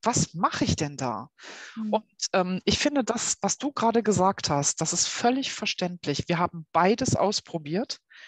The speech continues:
Speaker 1: und wir haben erlebt, wie eine Beziehung zu Hunden tatsächlich stattfinden und sein kann, wenn man auf die andere Seite guckt. Also wir kennen ja beides. Ich kenne das ja auch.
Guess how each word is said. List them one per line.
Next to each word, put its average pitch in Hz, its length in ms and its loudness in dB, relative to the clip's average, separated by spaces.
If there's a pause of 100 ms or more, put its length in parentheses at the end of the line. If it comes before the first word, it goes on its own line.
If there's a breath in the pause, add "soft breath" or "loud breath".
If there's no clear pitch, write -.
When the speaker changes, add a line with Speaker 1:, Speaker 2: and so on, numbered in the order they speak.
(460 loud breath)
Speaker 1:
und 202 180 0
wir 190 140 2
haben 202 260 0
erlebt, 202 800 2
wie 196 600 -2
eine 165 720 0 (840)
Beziehung - 720 -2
zu 160 180 -4
Hunden 165 300 -6
tatsächlich 156 680 0
stattfinden 190 720 -2
und 151 200 -6
sein 190 440 2
kann, 170 380 -2 (520 loud breath)
wenn 175 240 2
man 185 540 0 (560)
auf 170 200 4
die - 140 0
andere 147 360 -4
Seite 131 380 -2
guckt. - 400 -16 (420 loud breath)
Also 196 240 0
wir 202 80 4
kennen 254 240 0
ja 220 120 4
beides. 180 680 4
Ich - 160 -2
kenne 233 200 2
das 214 180 4
ja 185 140 4
auch. 175 380 2